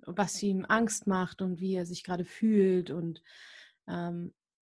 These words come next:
ja, wenn einfach irgendwie alles so, so sein darf, wie es ist, das finde ich immer extrem ansprechend. Und ich glaube, das ist auch das, was ich suche, wenn ich,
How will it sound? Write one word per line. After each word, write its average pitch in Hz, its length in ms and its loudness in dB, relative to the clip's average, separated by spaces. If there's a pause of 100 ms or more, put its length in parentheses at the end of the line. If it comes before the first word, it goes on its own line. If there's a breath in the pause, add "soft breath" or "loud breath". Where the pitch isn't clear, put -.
ja, 185 160 -4
wenn 185 140 -2
einfach 190 340 -6
irgendwie 185 280 -4
alles 185 260 -4
so, 185 240 -6 (180)
so - 240 -8
sein 175 280 0
darf, 175 220 -6
wie - 100 -8
es 175 120 -8
ist, 254 380 0 (400 loud breath)
das 196 200 -2
finde 190 160 2
ich - 80 -8
immer 190 240 0
extrem 175 460 -6
ansprechend. 185 840 -2 (800 soft breath)
Und 202 260 6
ich 208 180 -4
glaube, 208 260 6
das 214 220 2
ist 214 120 -4
auch 208 120 -2
das, 208 260 0
was 208 160 0
ich - 160 -6
suche, 196 500 0
wenn 185 220 2
ich, 185 360 -4